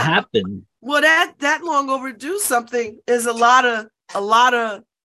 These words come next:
Speaker 2: major thing. Like, volcanoes erupting is a major
Speaker 1: <laughs>
Speaker 2: thing,
Speaker 1: Yeah, that's a
Speaker 2: Harry.
Speaker 1: major thing.
Speaker 2: <laughs> It's a major thing. And everybody say, "Oh, all right, yeah, yeah, yeah, yeah." Harry, a worldwide pandemic is a <laughs> major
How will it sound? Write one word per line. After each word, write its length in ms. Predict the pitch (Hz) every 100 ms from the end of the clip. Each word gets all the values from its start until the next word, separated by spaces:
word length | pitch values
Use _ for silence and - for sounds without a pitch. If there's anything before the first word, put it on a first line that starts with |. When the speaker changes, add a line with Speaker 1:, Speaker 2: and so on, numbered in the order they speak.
| _ _ _
Speaker 2:
major 400 | 196 226 247 233
thing. 200 | 233 370 -
Like, 300 | 285 254 - _ _ _ _ -
volcanoes 640 | 208 262 - 330 359 294
erupting 480 | 196 180 202 - 156
is 120 | 147 147
a 60 |
major 400 | 151 143 - - -
Speaker 1:
<laughs> 40 |
Speaker 2:
thing, 200 | 143 202
Speaker 1:
Yeah, 100 | 165
that's 220 | 143 - 185
a 80 |
Speaker 2:
Harry. 20 | 175
Speaker 1:
major 320 | 165 123 104
thing. 280 | - 147 107 87
Speaker 2:
<laughs> 0 | -
It's 200 | 233 -
a 160 | 339 -
major 460 | 285 269 311 294
thing. 520 | - 254 - 311 311 151 - - -
And 180 | 311 381
everybody 340 | 415 381 349
say, 100 | 311
"Oh, 220 | 311 427 359
all 240 | 370 359
right, 240 | 269 269 269
yeah, 320 | 381 320 254 226
yeah, 140 | 302 302
yeah, 240 | 277 254
yeah." 380 | 254 247 190 123 _ _ _ -
Harry, 420 | 320 349 262 180 -
a 120 | 240
worldwide 840 | 240 285 320 349 269 302 285 269
pandemic 840 | - 269 262 202 202 285 240 147 - _ _ _ _ -
is 160 | 294 311
a 100 | 294
<laughs> 0 |
major 840 | 262 285 - 359 381 - -